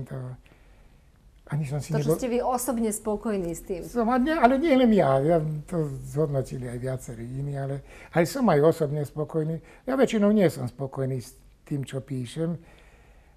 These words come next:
Speaker 1: A strašne nerád po sebe hneď čítam. Ja s, s odstupom času sa vraciam a potom vidím, že by som mohol niečo aj ináč napísať, ale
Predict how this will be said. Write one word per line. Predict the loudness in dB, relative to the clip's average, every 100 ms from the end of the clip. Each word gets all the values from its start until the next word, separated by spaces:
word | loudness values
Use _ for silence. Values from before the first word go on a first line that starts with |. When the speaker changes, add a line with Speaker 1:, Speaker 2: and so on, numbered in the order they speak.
| _ _
Speaker 1:
A | -10
strašne | -8 -4 -4 0 2
nerád | 2 2 0
po | -2 0
sebe | 0 -2
hneď | -2 0 -2 -4
čítam. | -10 -8 -8 -8 -12 -10
Ja | -12
s, | -10 -10 -12 -12 -12 -12 -10
s | -8
odstupom | -2 -2 -2 -12 -10 -10 -6
času | -6 -6 -10
sa | -14 -16 -18 -20 -20 -20 -20 -10
vraciam | -6 -6 -4 -4
a | -4
potom | -6 -4 -4
vidím, | -4 -4
že | -6 -8
by | -8
som | -8
mohol | -6 -4 -4
niečo | -8 -10 -14
aj | -12
ináč | -6 -4 -2 -4
napísať, | -6 -8 -8 -12 -10 -10 -10
ale | -10 -12